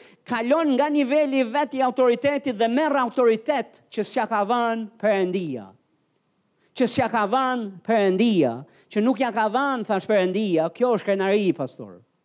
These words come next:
Kjo është të kalosh dhe të marrësh role që s'i ka dhënë Zoti. Pastor, kjo nuk është e drejtë. Sipas këtij shkrimi. Dhe ëndrat dhe vizionet mund ta bëjnë këtë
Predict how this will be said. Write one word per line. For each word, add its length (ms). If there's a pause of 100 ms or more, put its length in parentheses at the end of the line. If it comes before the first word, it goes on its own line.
(300)
Kjo 220
është 140
të 80
kalosh 500 (260)
dhe 160
të 160
marrësh 360
role 520
që 160
s'i 160
ka 140
dhënë 260
Zoti. 380 (500)
Pastor, 520
kjo 180
nuk 180
është 160
e 60
drejtë. 360 (1040)
Sipas 480
këtij 220
shkrimi. 400 (240)
Dhe 320 (100)
ëndrat 460
dhe 100
vizionet 760 (180)
mund 400
ta 160
bëjnë 320
këtë 140